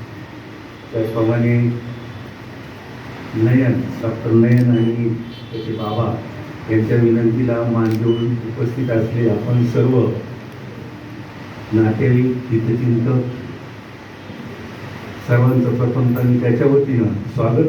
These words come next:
करतो, मला धन्यवाद पण देतो. हा छोटेखानी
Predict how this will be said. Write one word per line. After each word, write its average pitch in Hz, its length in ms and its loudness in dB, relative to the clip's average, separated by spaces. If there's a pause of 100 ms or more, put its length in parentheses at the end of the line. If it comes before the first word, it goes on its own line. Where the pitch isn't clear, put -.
करतो, - 280 4 (1120)
मला 117 120 0
धन्यवाद 123 440 6
पण 127 280 0
देतो. 120 320 2 (1300)
हा 123 120 2
छोटेखानी 143 960 2